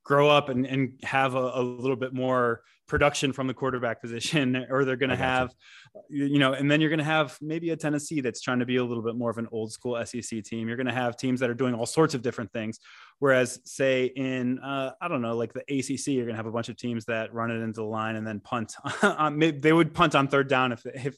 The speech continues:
Speaker 1: <laughs> if you'd let 'em. But, um, I, I think you do, you do get a little bit more variety. And, and I think in the East, because of, of some of those same things, yes, Florida is very different from Boston, but you're getting teams that know that they need to go to Boston twice a year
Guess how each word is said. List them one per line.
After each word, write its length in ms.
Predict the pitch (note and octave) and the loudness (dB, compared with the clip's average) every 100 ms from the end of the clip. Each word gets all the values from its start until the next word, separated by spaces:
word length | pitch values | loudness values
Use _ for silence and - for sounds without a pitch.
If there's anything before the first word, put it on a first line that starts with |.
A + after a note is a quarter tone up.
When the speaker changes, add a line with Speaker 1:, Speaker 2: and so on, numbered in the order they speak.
| D3+ | -10
Speaker 1:
<laughs> 100 | - | 2
if 180 | G3+ F#3 | 2 4
you'd 180 | D#3 C3+ | 2 4
let 160 | B2+ | 2
'em. 140 | A#2+ A#2+ | 2 0
But, 180 | A#2 - - - - - - | -2 -4 -20 -18 -18 -18 -2
um, 160 | C#3 C3 | 0 2
I, 80 | D3 D#3+ | 0 2
I 60 | |
think 220 | D3 G3 E3 | 2 2 2
you 100 | E3 | 0
do, 300 | D#3+ E3+ D3 | 0 -2 -2
you 140 | D#3+ D3 | -6 -4
do 100 | D3 | 2
get 160 | E3+ | 4
a 20 | |
little 160 | D#3+ D#3 | 4 4
bit 100 | D#3 | 2
more 160 | C#3+ C#3 | 2 2
variety. 460 | B2+ B2 C3 D3 | 2 2 2 2
And, 160 | C3+ C3 | 0 -2
and 180 | C3 C3 - | -4 -6 -4
I 60 | B2+ | -2
think 180 | A3 | 0
in 80 | G#3+ | 4
the 140 | E3+ - | 2 0
East, 380 | D#3+ D#3 - - _ - - - _ _ - | -4 -4 -4 -10 _ -20 -20 -20 _ _ -4
because 520 | D#3+ - D#3+ E3 D#3 | -4 2 4 4 2
of, 500 | D#3 C#3 C3 A#2+ - - | -2 4 4 4 0 -6
of 280 | B2 G#2+ - _ _ - | -6 -6 -18 _ _ -2
some 180 | D3 | 2
of 80 | C#3 | 4
those 160 | B2+ B2 | 4 2
same 460 | - - C3 B2+ | -4 -4 0 0
things, 440 | A#2+ B2 A#2 A#2+ - | -2 -4 -4 -4 -6
yes, 440 | C#3+ D#3 D#3 - - | -2 -2 0 -6 -10
Florida 480 | - - C3+ C3 B2 | -20 -4 0 2 0
is 140 | A#2 | -4
very 240 | A2 A2+ G#2+ | -4 -4 -4
different 420 | - G#2+ A#2 - | -8 -10 -10 -10
from 140 | A2+ | -10
Boston, 500 | G2 F#2+ G2 G#2 G#2+ G#2+ - - - _ _ | -6 -6 -6 -6 -8 -8 -16 -20 -20 _ _
but 300 | D3 C3+ B2+ | 4 4 4
you're 100 | B2+ | 0
getting 280 | B2 C#3+ C#3 | 0 2 0
teams 280 | B2 C3 B2 | 0 -2 -2
that 120 | A#2 | -2
know 240 | B2 B2+ A#2+ | -2 0 0
that 140 | G#2+ | -2
they 80 | A2+ | -4
need 160 | A2 | -6
to 80 | A2 | -6
go 240 | A2+ A2+ G#2 | -2 0 0
to 140 | G#2+ G#2 | -4 -10
Boston 380 | G#2 F#2+ - G#2 | -8 -8 -8 -12
twice 280 | - G#2+ - | -8 -8 -8
a 40 | |
year 380 | G#2+ G#2+ G#2 G2 | -8 -4 -4 -6